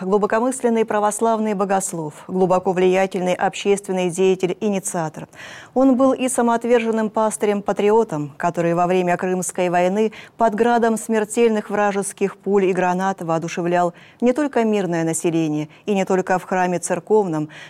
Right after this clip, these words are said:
но и самые боевые силы России на самом месте грозных сражений. "Кто изобразит нам его?" — говорят издатели этого русского великана,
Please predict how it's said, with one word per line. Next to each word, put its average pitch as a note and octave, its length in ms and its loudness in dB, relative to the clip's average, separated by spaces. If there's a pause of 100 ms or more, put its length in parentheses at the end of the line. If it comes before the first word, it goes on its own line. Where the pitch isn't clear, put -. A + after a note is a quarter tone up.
но A#3+ 180 4
и A#3+ 80 4
самые B3 420 2
боевые A3 520 2
силы G#3 340 0
России E3+ 560 -4 (260)
на F#3 140 -4
самом F3+ 340 0
месте F#3+ 360 -2
грозных E3+ 440 -2
сражений. E3+ 640 -6 (480)
"Кто C#4 280 0
изобразит A3+ 760 0
нам F3 200 -2
его?" — D#3 480 -4
говорят E3 400 -2
издатели F3+ 440 -2
этого F3+ 300 0
русского F3 640 -2
великана, F#3 720 0